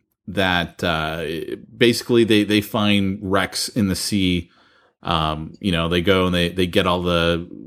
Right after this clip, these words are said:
stuff that was on it, and they make their money selling it or, you know, doing whatever they do. Of course, they're looking for ships that have sunk that have gold bars, silver, things like that. Those are, of course, the, the high value targets. So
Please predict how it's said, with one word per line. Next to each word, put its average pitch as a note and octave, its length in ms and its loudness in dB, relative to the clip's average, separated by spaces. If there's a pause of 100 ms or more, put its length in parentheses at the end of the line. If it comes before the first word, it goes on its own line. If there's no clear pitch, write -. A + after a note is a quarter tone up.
stuff - 320 0
that G#2 160 -2
was G2 140 -2
on F#2 260 0
it, F#2 300 0
and G#2 120 2
they A2+ 80 6
make G#2 200 2
their G2 100 0
money F2 240 -2
selling E2+ 420 -2
it D#2+ 220 -2
or, D2 220 -6
you C#2 120 -14
know, D2+ 100 -14
doing F2+ 240 -6
whatever E2+ 180 -4
they D#2 120 -6
do. C#2+ 160 -8
Of D#2+ 140 -10
course, C3 220 4
they're A2+ 120 4
looking G2+ 300 0
for E2+ 340 -4 (460)
ships - 320 0
that A2 140 6
have E2+ 240 0 (120)
sunk A2+ 400 0
that F2+ 140 2
have F2 260 -4
gold G2+ 300 2
bars, F2+ 480 2
silver, F2+ 580 0
things G2+ 280 0
like E2 160 -4
that. C2+ 180 -8
Those F#2+ 160 -2
are, F#2+ 60 -2
of E2+ 120 -8
course, F2 360 -4
the, D#2 240 -4
the D#2+ 160 -8
high F2+ 220 -2
value D2+ 440 -6 (180)
targets. D#2+ 480 -6 (180)
So F#2+ 340 2